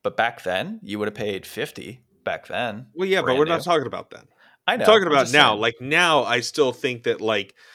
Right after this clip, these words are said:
Speaker 2: sixty bucks is, like, probably more than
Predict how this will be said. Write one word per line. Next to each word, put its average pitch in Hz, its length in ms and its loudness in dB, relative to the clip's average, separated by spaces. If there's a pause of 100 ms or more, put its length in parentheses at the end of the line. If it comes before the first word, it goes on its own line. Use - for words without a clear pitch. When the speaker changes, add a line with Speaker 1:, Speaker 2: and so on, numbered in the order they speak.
(320)
Speaker 2:
sixty 202 520 -4
bucks 131 640 0
is, 113 640 -2
like, 104 340 -8 (1000)
probably 151 540 0
more 117 360 2
than 110 240 -6